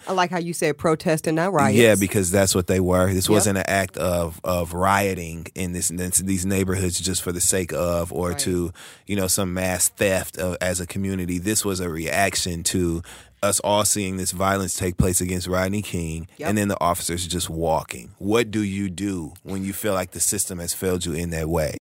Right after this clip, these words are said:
Speaker 1: Here's why I think it was so crazy. We saw the video.
Speaker 2: Mm-hmm.
Speaker 1: Everybody saw the video.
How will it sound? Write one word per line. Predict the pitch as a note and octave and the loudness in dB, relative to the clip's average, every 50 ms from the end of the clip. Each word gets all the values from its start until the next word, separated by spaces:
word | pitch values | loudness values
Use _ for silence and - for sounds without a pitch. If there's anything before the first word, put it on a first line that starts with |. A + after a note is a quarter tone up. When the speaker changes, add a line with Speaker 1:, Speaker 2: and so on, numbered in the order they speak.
| _ _ _ - - | _ _ _ -20 -20
Speaker 1:
Here's | - - - E4 F#4 A4 F#4 D4 | -20 -14 -8 -6 -6 -6 -4 -4
why | C#4+ B3+ A3+ G#3 | -2 -2 -2 -2
I | G3+ | -2
think | - - A3 G#3+ - | -4 -6 -6 -4 -4
it | F3 F#3 D#3+ | -4 -6 -4
was | F3 E3 | -6 -8
so | - - - - G3+ F#3+ G3 F#3 F3+ E3+ D#3 C#3+ C3+ _ _ _ _ _ _ _ _ _ | -8 -10 -12 -6 -4 -2 -2 -2 -2 -4 -6 -8 -10 _ _ _ _ _ _ _ _ _
crazy. | - - - - - F3+ G3+ A3+ A3 F#3 - C#3 - - _ _ _ _ _ _ - _ _ _ - | -20 -18 -18 -16 -10 -4 -2 0 0 0 -2 -4 -8 -14 _ _ _ _ _ _ -20 _ _ _ -10
We | F3 A3 A3+ | -6 -6 -4
saw | G3+ - - - - - C4 C4+ C#4 C#4 C#4+ C#4+ | -4 -6 -8 -8 -4 -2 0 0 2 0 0 -2
the | A3+ F#3+ G3+ G3 | -6 -8 -8 -6
video. | E3 G3+ D#3 D3 C3+ - - _ | -4 -4 -4 -4 -6 -10 -14 _
Speaker 2:
Mm-hmm. | - G2+ F#2+ | -8 -2 4
Speaker 1:
Everybody | C4 D4 C4 D4+ C#4 B3 A#3 A3 G#3+ | 4 6 6 6 4 4 4 2 2
saw | G#3 - G3 F3+ | -2 -4 -4 -4
the | D#3+ D#3+ | -4 -6
video. | C#3 C#3+ A#2+ B2 - | -8 -10 -12 -12 -16